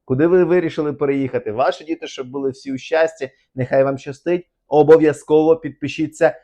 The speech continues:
і чекайте на збірку автоконсультацій, скоро вона вийде, це буде клас.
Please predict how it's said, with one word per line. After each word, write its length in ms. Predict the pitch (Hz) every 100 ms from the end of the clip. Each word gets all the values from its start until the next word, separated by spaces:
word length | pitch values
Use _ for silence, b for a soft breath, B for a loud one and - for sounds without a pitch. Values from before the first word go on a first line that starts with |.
| b _ _
і 320 | 160 156 160
чекайте 880 | 151 165 - 147 147 151 147 156 147
на 560 | 143 139 143 143 143
збірку 640 | 127 117 120 143 139 147 -
автоконсультацій, 1120 | 139 131 131 135 131 127 135 120 147 135 123 113
скоро 500 | - 147 143 139 131
вона 240 | 123 123
вийде, 260 | 127 131 123
це 140 | 127
буде 200 | 120 117
клас. 360 | - 156 170